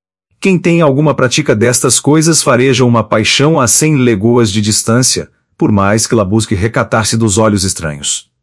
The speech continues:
O namorado geralmente supõe que ninguém o vê, é uma lástima. "Olhe, da senhora posso jurar que não está namorada de pessoa nenhuma."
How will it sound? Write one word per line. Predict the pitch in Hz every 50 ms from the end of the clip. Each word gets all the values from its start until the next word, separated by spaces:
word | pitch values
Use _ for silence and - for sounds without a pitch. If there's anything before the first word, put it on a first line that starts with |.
| _ _ _ _ _ _ _ _ _ _ _
O | -
namorado | 202 202 160 151 143 127 131 117 110 113 123 123 120 98 101
geralmente | 95 95 117 110 107 104 104 104 107 - 117
supõe | 107 - 113 90 - 113 113 117 135 147
que | 139 - 147
ninguém | 139 151 131 110 110 110 120
o | 120
vê, | 95 101 98 98 92 90 - _ -
é | 80
uma | 82 95 107
lástima. | 107 104 - - - - 90 78 71 - - - _ _ _ _ _ _ _ _ _ _ _ _ _ _ _ _ _ _ _
"Olhe, | - 165 156 143 143 139 - _ _ _
da | - 113
senhora | - - 120 117 113 120 131 123 117
posso | - - 135 139 131 - 139
jurar | 113 151 143 113 113 131 139
que | - - 127 117 110
não | 110 117 135 151
está | 151 - - 143
namorada | 139 151 143 127 110 110 110 113
de | 101 104
pessoa | - 131 117 - - 135 123 120
nenhuma." | 113 113 107 98 95 90 87 85 80